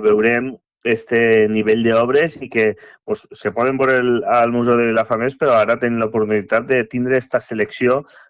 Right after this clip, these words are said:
a més a més, pues, de, de poder tindre-la en la sala d'exposicions de, del Centre Municipal de Cultura La Mercè.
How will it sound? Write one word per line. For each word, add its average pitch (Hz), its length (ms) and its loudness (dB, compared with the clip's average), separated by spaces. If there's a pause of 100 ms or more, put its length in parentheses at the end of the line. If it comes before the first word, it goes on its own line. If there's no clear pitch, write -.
a 110 80 -2
més 107 180 -2
a 107 60 0
més, 113 160 -4
pues, 120 180 -4
de, 95 300 0
de 90 160 -6
poder 98 320 -4
tindre-la 104 560 0
en 101 80 -2
la 95 140 2 (100)
sala 104 240 -2
d'exposicions 107 560 -4
de, 104 160 0 (420)
del 107 100 0
Centre 107 280 0
Municipal 104 380 -4
de 104 120 -2
Cultura 104 320 -2
La 101 100 0
Mercè. 123 300 -2